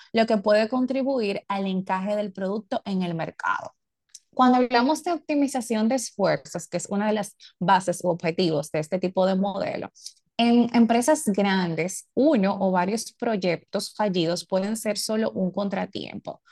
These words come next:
mientras que para un emprendimiento puede significar el fracaso absoluto. Entonces, en, en ese sentido, este método elimina aquellas tareas o iniciativas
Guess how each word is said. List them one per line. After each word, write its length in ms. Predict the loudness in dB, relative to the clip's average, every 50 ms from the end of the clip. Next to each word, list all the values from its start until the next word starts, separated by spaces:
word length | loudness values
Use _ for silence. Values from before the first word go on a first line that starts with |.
| _ _ _ _ -6
mientras 720 | 0 2 2 4 4 4 2 0 0 -2 -4 -6 -6 -8 -6
que 120 | -8 -4
para 240 | -2 0 0 2 2
un 120 | 2 2
emprendimiento 1000 | 0 0 0 0 0 0 0 2 2 2 0 0 0 -2 -2 -6 -6 -6 -8 -8 -10 -10 -20 -20 _ _ _
puede 240 | 4 6 6 6 4
significar 1000 | 4 4 2 4 4 2 2 2 2 0 -2 0 -2 -4 -2 -2 -2 -4 -6 _ _
el 180 | 0 0 0 2
fracaso 500 | 0 -4 -4 -4 -4 -6 -6 -6 -6 -8
absoluto. 640 | -8 -6 -2 0 2 4 6 6 4 4 2 -2 -8 _ -18 -20 -20 -18
Entonces, 440 | _ 0 2 2 2 2 0 -2 -4 -10 -14 _ 2
en, 540 | 4 4 6 6 4 4 2 0 -2 _ _ -4
en 180 | -2 0 2
ese 160 | 2 2 0 0
sentido, 540 | -2 0 -2 0 0 2 2 2 2 2 0
este 320 | -2 -4 -4 -2 0 2
método 600 | 2 4 2 2 0 -2 -2 -4 -4 -4 -6 -8 _ -20 -20 -20 _ _ -2
elimina 1120 | 0 2 4 6 6 6 6 6 6 6 6 4 4 4 2 2 0 0 -4 -6 -10 _ -6
aquellas 560 | -4 -4 -4 -2 0 2 4 4 2 0 0
tareas 420 | 0 0 0 2 2 0 0 -2 -4
o 100 | -4 -4
iniciativas 720 | -2 -2 -4 -6 -4 -6 -6 -4 -4 -4 -2 -2 -4 -6 -8